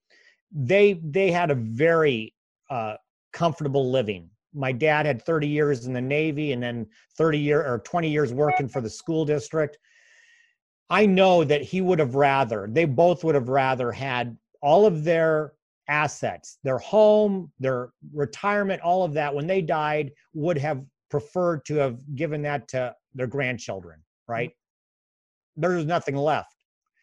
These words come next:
So when I hear people say, "Well, I've got,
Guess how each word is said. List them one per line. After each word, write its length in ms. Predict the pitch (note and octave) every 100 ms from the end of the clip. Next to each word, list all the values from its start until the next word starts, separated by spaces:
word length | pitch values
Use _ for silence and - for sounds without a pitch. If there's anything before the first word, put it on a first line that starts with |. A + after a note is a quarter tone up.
| _
So 140 | _ D#3+
when 100 | E3
I 80 | D#3
hear 260 | - A#3+
people 600 | A#3+ - G#3+ G#3+ F#3 E3
say, 580 | C#3 - F#3+ D#3 B2+ A2+ _ _ -
"Well, 460 | D#3 F#3 F#3 F3+ - _ _ _ -
I've 220 | G#3+ G3
got, 320 | G#3 F3 D3+